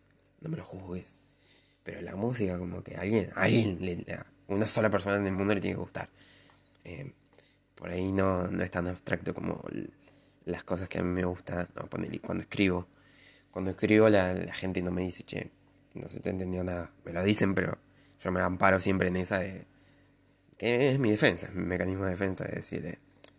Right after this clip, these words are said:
"No, pero, eh, no es que está mal redactado, es que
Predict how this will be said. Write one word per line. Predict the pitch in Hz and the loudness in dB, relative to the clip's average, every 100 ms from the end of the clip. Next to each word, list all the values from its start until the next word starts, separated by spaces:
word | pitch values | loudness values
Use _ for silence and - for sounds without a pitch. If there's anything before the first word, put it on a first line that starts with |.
| - | 0
"No, | 110 90 | 2 2
pero, | 87 - _ _ - _ | -2 -4 _ _ -20 _
eh, | 98 92 85 _ _ - _ - | -10 -8 -8 _ _ -20 _ -14
no | 92 | -6
es | 98 101 - - _ _ | -6 -6 -10 -18 _ _
que | - | -14
está | - 92 - | -4 -4 -4
mal | 95 87 90 92 | -6 -4 -4 -4
redactado, | 92 95 98 - - - - | -4 -6 -6 -6 -6 -10 -12
es | - | -12
que | - 95 | -4 -4